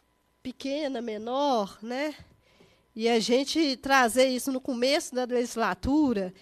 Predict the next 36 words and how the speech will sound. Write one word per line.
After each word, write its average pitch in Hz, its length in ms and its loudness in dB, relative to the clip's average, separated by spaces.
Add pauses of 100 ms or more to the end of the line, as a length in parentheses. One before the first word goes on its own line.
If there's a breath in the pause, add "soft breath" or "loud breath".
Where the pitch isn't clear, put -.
(240 soft breath)
é 233 120 -2
também 262 380 4
dizer 269 840 4
de 214 160 -10
que - 160 -2
lugar 294 380 2
que - 80 -4
nós 262 160 0
vamos 214 160 -6
falar, 180 420 -8
né? 233 220 -8 (1040 soft breath)
De 208 100 -12
que 277 160 -6
lugar 277 460 2
que 320 80 -2
a 294 80 2
gente 269 260 -4
assume 254 460 0
nesse 240 240 0
momento, 247 680 0 (800 soft breath)
pela 220 220 2
primeira 247 480 2
vez 226 340 4
na 254 60 -2
Assembleia 220 420 -2
Legislativa, 214 800 -4
vamos 262 280 -4
ter 262 120 2
mulheres 262 460 0
negras 254 580 4
ocupando 233 360 -2
essa 214 160 -6
cadeira 196 420 -4
em 196 60 -2
Minas 196 200 -4
Gerais. 175 720 -10